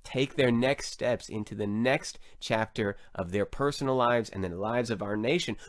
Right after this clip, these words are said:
with their eyes wide open. And they wanted to work for a better world, honestly grappling with the realities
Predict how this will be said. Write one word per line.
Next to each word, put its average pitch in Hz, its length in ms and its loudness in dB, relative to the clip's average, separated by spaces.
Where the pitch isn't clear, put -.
with 160 180 4
their 175 220 8
eyes 143 520 8
wide 101 540 0
open. 123 440 4
And 110 100 2
they 123 80 8
wanted 123 460 4
to 139 140 2
work 131 480 6
for 98 480 -4
a 101 120 -2
better 92 480 -4
world, 95 600 -6
honestly 123 760 4
grappling 85 760 -4
with 101 200 0
the 110 100 2
realities 98 960 0